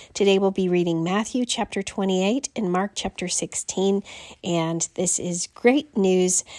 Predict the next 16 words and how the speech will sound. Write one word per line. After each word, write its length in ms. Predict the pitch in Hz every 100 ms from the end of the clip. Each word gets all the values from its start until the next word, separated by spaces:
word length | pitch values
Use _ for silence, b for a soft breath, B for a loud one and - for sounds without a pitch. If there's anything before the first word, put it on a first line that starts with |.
| B -
of 140 | 175
the 100 | 175
resurrection 840 | 175 175 175 170 160 - 160 170 -
of 140 | 170
Jesus 420 | - 165 185 165
Christ 500 | - - 147 160 - -
and 240 | 175 160 156
the 100 | 151
account 580 | - - 160 151 - - -
of 380 | 151 151 156 - - B B B
the 220 | - 165 - _ _ -
best 260 | 247 226
event 360 | 220 196 165 151
of 120 | 165
all 160 | 147 151
time. 360 | - 135 160